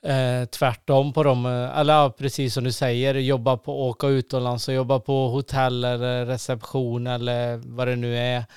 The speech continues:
än att jobba i bar och party sju dagar i veckan. Det blir nog,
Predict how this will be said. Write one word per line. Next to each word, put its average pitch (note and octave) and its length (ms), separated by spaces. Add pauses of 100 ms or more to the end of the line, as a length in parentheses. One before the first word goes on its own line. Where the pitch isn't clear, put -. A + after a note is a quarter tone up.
(300)
än B2 260
att A#2+ 320
jobba B2 280
i B2 60
bar A2+ 400
och A2+ 180
party A#2 460
sju C3 260
dagar A#2+ 220
i B2 60
veckan. B2 720
Det B2 140
blir B2 300
nog, B2+ 520